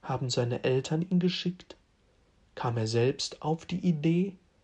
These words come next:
und hat seine Eltern gefragt: "Mama, Papa, darf ich Jesus unser Brot und unseren Fisch bringen?" Wie haben die Eltern auf diese Idee ihres Sohnes reagiert? Haben sie ihn sofort gelassen? Oder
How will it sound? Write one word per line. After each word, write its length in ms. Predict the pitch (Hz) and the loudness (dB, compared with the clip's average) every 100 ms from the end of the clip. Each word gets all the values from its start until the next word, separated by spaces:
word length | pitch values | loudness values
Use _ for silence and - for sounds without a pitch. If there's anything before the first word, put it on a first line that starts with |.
| _ _ _ | _ _ _
und 180 | - 123 | -10 -6
hat 200 | 127 - | -6 -4
seine 480 | - - 120 123 - | -8 -4 -4 -4 -4
Eltern 360 | 131 143 131 120 | 0 0 -2 -6
gefragt: 800 | - - - 147 214 - - - _ - - | -8 -8 -2 2 2 -2 -16 -20 _ -20 -10
"Mama, 300 | - 160 180 | 0 6 8
Papa, 380 | 156 160 165 190 | 8 4 6 6
darf 260 | 180 156 170 | 6 2 2
ich 160 | 151 | 0
Jesus 360 | 160 170 165 160 | 4 4 4 2
unser 300 | 180 143 135 | 0 2 2
Brot 340 | 131 160 196 190 | 2 4 4 4
und 180 | 147 | 0
unseren 400 | - 156 143 135 | 0 -2 0 -2
Fisch 280 | 127 185 180 | 2 2 2
bringen?" 340 | 180 185 214 214 _ _ _ _ _ _ _ _ _ _ _ | 2 2 0 -6 _ _ _ _ _ _ _ _ _ _ _
Wie 140 | 143 | -2
haben 220 | 135 135 135 | 0 2 2
die 120 | 143 | 4
Eltern 360 | 175 190 175 | 4 6 6
auf 160 | 143 135 | 4 2
diese 240 | 160 139 | -2 -2
Idee 420 | 143 147 131 165 180 | -2 -2 2 2 4
ihres 340 | 160 135 - | 4 2 2
Sohnes 400 | 151 156 143 - | 2 2 0 0
reagiert? 680 | 139 139 135 202 254 175 - _ _ _ _ _ _ _ - | 0 2 0 -2 -4 -6 -10 _ _ _ _ _ _ _ -4
Haben 240 | 131 127 | -2 0
sie 140 | 123 | -2
ihn 320 | 139 131 120 - _ _ _ _ | -2 -2 -4 -6 _ _ _ _
sofort 480 | - - 123 113 - | -4 -2 -2 -2 -6
gelassen? 580 | 127 - - - 214 - _ _ _ _ _ _ - - | -8 -4 -2 -2 -6 -10 _ _ _ _ _ _ -20 -20
Oder 440 | - 147 143 131 | 2 4 6 4